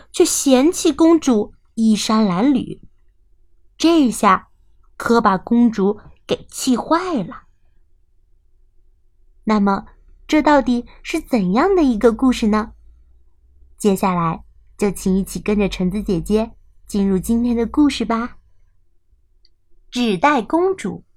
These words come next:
文美罗伯特蒙施，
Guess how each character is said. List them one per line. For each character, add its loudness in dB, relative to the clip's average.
文 2
美 -2
罗 2
伯 -4
特 -2
蒙 0
施， -4